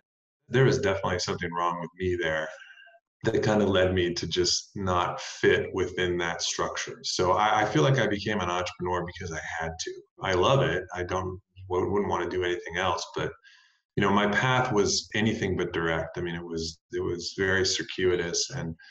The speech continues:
and really the driving force for me has been,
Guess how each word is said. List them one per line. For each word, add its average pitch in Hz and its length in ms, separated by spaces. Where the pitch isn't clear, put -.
and 92 260
really 113 380
the 92 140
driving 98 560
force 87 320
for 87 80
me 92 720
has 92 240
been, 90 520